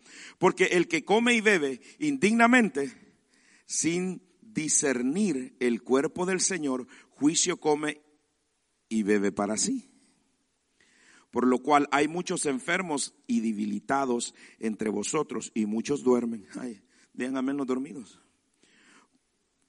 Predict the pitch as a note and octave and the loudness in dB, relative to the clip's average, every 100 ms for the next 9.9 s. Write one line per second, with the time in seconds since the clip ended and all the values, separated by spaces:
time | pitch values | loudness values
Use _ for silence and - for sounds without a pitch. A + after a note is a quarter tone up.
0 | _ _ _ - - C#3+ C#3 G3 E3 - | _ _ _ -2 0 0 6 6 6 2
1 | - - _ _ _ _ _ _ _ _ | -6 -12 _ _ _ _ _ _ _ _
2 | _ _ _ _ _ _ - A#2 C#3+ - | _ _ _ _ _ _ -2 4 4 4
3 | C#3+ - - B2+ B2 A#2+ C#3+ D#3 B2 A#2+ | 2 2 2 2 2 2 2 2 0 -2
4 | - - - - A2 A2 G#2+ G#2+ G#2 B2+ | -8 -12 -18 -6 -4 -2 -4 -4 0 2
5 | C3+ B2+ B2 - - _ _ _ _ _ | 2 0 -4 -10 -16 _ _ _ _ _
6 | _ _ _ _ _ _ _ _ _ _ | _ _ _ _ _ _ _ _ _ _
7 | A#2 G#2 F#2 G2+ G2 C#3+ A#2+ G2+ G#2 A2 | -8 -6 -6 -8 -6 -4 -4 -4 -8 -12
8 | - - _ _ _ _ _ _ _ _ | -16 -18 _ _ _ _ _ _ _ _
9 | _ _ - F#2+ G2+ B2 C#3 - | _ _ -12 -6 2 2 2 -2